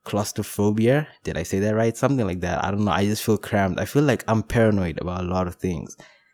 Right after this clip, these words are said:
And yeah, being with a bunch of people is one of them. So yeah, like I was saying, my school did some Shakespeare thing. It wasn't bad. It wasn't great. <sighs> It was okay. I'll give it, like, seven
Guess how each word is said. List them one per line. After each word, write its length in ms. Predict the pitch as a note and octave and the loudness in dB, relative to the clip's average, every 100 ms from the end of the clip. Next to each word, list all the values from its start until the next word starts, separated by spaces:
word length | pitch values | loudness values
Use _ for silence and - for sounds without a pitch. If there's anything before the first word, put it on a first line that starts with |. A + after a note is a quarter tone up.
| _ - | _ -8
And 400 | G2+ G#2 G2+ F2 | -2 2 2 0
yeah, 520 | F2 G#2 F#2 D2+ - _ _ _ | 0 2 4 2 -2 _ _ _
being 180 | - A2+ | 0 2
with 160 | A2+ G2 | 4 2
a 40 | |
bunch 200 | G2+ A2 | 0 0
of 80 | A2 | 0
people 400 | G#2+ - G2+ G2+ | -4 -2 0 0
is 260 | - A2+ A#2 | 0 -2 2
one 220 | C3+ C3+ | 2 4
of 100 | G2 | 2
them. 240 | D2 B1+ - | -4 -8 -6
So 120 | - | 2
yeah, 160 | B2 G#2+ | 4 4
like 180 | G2+ A#2 | 2 2
I 60 | |
was 120 | G#2 | 0
saying, 240 | - G#2 G2 | 2 2 2
my 120 | G#2 | 0
school 260 | - A#2+ A2+ | -2 0 0
did 160 | A2 | 0
some 180 | - A2 | 0 -2
Shakespeare 460 | - A2 - A#2 A2+ | 0 -2 0 0 0
thing. 340 | - A#2+ A#2 | 2 2 2
It 80 | A2+ | 2
wasn't 400 | B2+ B2+ B2 G#2+ | 2 2 0 0
bad. 440 | A#2 A#2+ A2+ - - _ _ _ _ _ _ - | -2 -2 -4 -6 -16 _ _ _ _ _ _ 0
It 100 | C#3 | 2
wasn't 340 | A#2+ A2+ G#2 | 2 2 2
great. 320 | G2+ G#2 - - _ - | 4 2 0 -10 _ -14
<sighs> 100 | - - - - _ _ - - _ - _ - - | -10 -10 -12 -18 _ _ -20 -20 _ -20 _ -2 2
It 40 | |
was 120 | C3 | 2
okay. 420 | G2 - F#2 F#2+ G2+ _ _ _ _ _ _ _ - | 0 -2 -2 -2 -6 _ _ _ _ _ _ _ -2
I'll 140 | B2+ | 0
give 120 | A#2+ | 2
it, 80 | A2 | 2
like, 180 | F2+ - | 0 -4
seven 400 | - A2+ A2 | -2 0 2